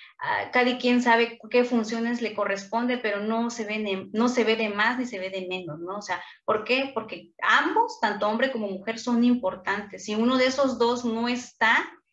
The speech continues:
pues, un, por ejemplo, un ritual no podría ser completo, ¿no? Entonces, es bastante interesante y emocionante a la vez saber ese, ese tipo de cuestiones, ¿eh?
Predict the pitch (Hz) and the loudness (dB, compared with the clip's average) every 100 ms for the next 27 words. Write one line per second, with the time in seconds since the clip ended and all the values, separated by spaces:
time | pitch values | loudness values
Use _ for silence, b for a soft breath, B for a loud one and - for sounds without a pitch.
0 | b b b b _ - 220 226 254 240 | b b b b _ 0 0 2 2 2
1 | 240 247 269 262 214 220 226 233 226 208 | 0 -2 0 0 -2 -2 -2 -2 -4 -4
2 | 202 208 208 202 185 - 180 247 - 170 | -4 -4 -6 -8 -14 -8 -4 -4 -6 -12
3 | 165 _ _ 185 202 269 - _ 220 214 | -12 _ _ -10 -8 -10 -14 _ -8 0
4 | 240 247 247 247 - b b - 220 220 | 2 4 4 2 -10 b b 2 2 2
5 | - - 247 262 285 277 220 190 190 226 | 0 2 2 2 -2 -2 0 0 -2 -2
6 | 226 254 254 294 262 202 202 202 196 202 | 0 0 -2 -4 -2 -4 -2 -2 -2 -4
7 | 185 190 202 220 190 180 180 190 196 185 | -2 -2 -2 -4 -4 -4 -4 -4 -2 0
8 | 180 185 - 190 - 156 240 214 220 214 | -2 -4 -2 -2 -2 -2 2 2 2 2
9 | 202 165 - 175 175 - 190 208 | 0 -6 -8 -8 -8 -8 -10 -12